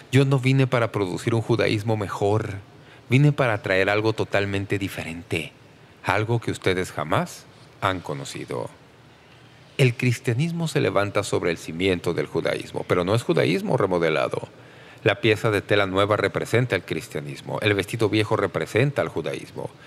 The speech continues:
Y Jesús nos está diciendo aquí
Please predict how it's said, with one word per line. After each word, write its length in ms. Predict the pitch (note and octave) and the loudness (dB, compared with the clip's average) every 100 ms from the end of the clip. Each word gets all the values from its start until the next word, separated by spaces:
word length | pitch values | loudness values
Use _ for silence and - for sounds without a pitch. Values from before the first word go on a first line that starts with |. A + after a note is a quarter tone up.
| - - | -20 -2
Y 100 | C#3 | 0
Jesús 440 | A#2+ A#2+ - F3+ - - - - | 2 2 0 -4 -6 -16 -20 -4
nos 260 | C#3 B2 G#2 | 2 2 0
está 280 | F2 - E3 | -2 0 0
diciendo 500 | F3+ - G#2 F2 D2+ | -2 -2 -2 0 -2
aquí 360 | - - - | -4 -12 -14